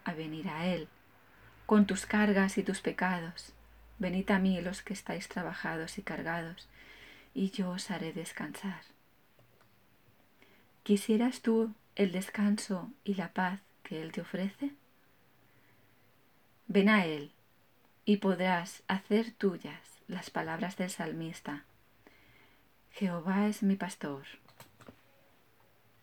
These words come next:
nada me faltará". Así que, hermanas, en esta tarde podemos decir de esta manera tan consoladora, de esta manera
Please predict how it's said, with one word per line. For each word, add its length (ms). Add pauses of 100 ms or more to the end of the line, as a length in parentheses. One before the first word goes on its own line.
(140)
nada 300
me 140
faltará". 540 (1800)
Así 260
que, 120
hermanas, 500
en 160
esta 220
tarde 420 (680)
podemos 420
decir 520 (180)
de 180
esta 220
manera 380
tan 280
consoladora, 840 (640)
de 240
esta 220
manera 500